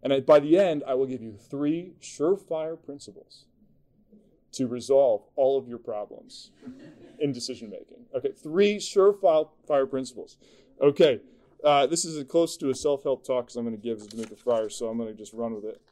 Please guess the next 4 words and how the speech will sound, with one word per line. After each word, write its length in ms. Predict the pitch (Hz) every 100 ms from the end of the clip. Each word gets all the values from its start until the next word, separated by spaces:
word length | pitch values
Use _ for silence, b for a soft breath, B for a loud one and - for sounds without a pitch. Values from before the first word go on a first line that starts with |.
| _ _ - -
Okay, 380 | 143 147 127 117 _ _ _ _ _ _ _ _ -
um, 340 | 160 143 120 - _ _ -
all 100 | 196
right. 320 | 196 151 -